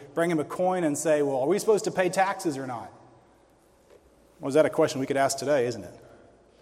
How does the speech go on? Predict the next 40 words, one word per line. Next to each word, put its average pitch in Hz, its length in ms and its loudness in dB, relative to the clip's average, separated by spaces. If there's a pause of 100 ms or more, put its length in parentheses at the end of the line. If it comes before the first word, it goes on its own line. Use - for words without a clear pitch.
(540)
But 160 80 4
he 190 60 4
goes 220 280 6
and 190 80 0
he 185 60 4
asks 208 300 2
them, 165 140 2
"Are 220 80 2
we 208 120 4
supposed 220 220 2
to 208 80 2
pay 196 180 2
taxes?" 196 480 2
And 190 100 -2
he 202 140 0 (220)
does 208 220 6
very 202 260 4
well. 185 340 4
And 214 80 2
he 202 80 -2
says, 196 240 0
"Well, 175 100 4
whose 208 160 2
pictures 226 400 2
are 196 40 4
on 185 80 2
this 170 160 0
coin?" 180 340 0
And 175 100 -4
they 160 100 0
tell 170 220 2
him, 165 80 -2
"Caesar." 160 380 0
He 247 60 -6
says, 147 180 -6
"Well, 135 100 -4
give 139 140 0
it 147 80 -10
to 165 80 -4
Caesar." 233 320 -6